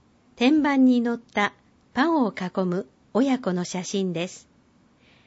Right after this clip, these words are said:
二枚目は、焼き上がったパンと親子の写真です。「できた」と添え書きがあります。会津の夏、会津磐梯山踊り。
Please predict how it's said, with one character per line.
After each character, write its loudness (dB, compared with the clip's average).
二 4
枚 2
目 0
は、 -4
焼 -4
き -2
上 0
が -2
っ -8
た -6
パ -4
ン -6
と -6
親 0
子 -4
の -2
写 -8
真 -6
で -2
す。 -18
「で 2
き -18
た」 -6
と -4
添 -2
え 0
書 -2
き -2
が -2
あ -4
り -4
ま -4
す。 -20
会 0
津 -2
の 0
夏、 -2
会 -2
津 -4
磐 0
梯 -4
山 -4
踊 -4
り。 -10